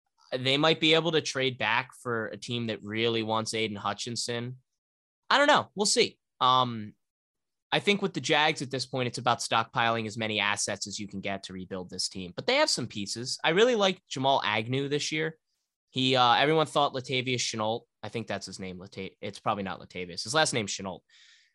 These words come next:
That he was gonna be their slot kind of weapon guy and ended up being Jamal Agnew, who had a really nice year. They have James Robinson. They drafted E T N last year, so they have him now.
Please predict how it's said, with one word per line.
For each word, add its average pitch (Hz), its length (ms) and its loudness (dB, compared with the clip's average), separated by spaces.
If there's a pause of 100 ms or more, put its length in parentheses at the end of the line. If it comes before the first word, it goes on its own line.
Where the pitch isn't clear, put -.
(580)
That 139 160 2
he 135 140 0
was 135 160 -2
gonna 135 180 2
be 131 120 0
their 117 180 2
slot 113 500 2
kind 117 160 -2
of 101 80 -4
weapon 117 400 -2
guy 131 280 6
and 131 260 0
ended 151 220 2
up 131 140 4
being 123 240 -4
Jamal 113 320 0
Agnew, 117 480 -2
who 117 80 -6
had 107 120 -2
a 101 60 -6
really 110 260 -2
nice 107 320 -4
year. 110 320 -6 (760)
They 127 80 2
have 180 140 4
James 170 260 2
Robinson. 147 640 2 (380)
They 107 80 -6
drafted 139 380 0
E 135 120 0
T 127 180 -2
N 127 160 0
last 139 300 -2
year, 156 180 -4
so - 120 -10
they 120 100 -2
have 107 100 -4
him 117 200 -6
now. 160 340 -2